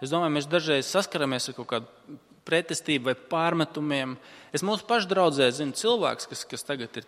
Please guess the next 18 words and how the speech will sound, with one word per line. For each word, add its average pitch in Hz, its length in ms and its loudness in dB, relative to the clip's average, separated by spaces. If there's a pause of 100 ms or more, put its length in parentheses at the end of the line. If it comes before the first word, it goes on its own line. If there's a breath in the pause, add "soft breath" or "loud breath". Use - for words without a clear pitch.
ticīgi, 131 600 2 (920 loud breath)
bet 143 120 4
kas 170 160 4
vajāja 185 440 8
savus 127 320 2
ģimenes 135 400 4
locekļus 123 580 4
sākumā, 113 540 -4 (400)
ja? 127 280 -6 (1300 soft breath)
Kas, 131 160 0
kas 143 240 0
nicināja 123 800 2
un, 113 160 -8
un, 117 220 -6
un, 113 160 -8
un 110 140 -8 (280)
bāra 180 640 6
un 117 160 -2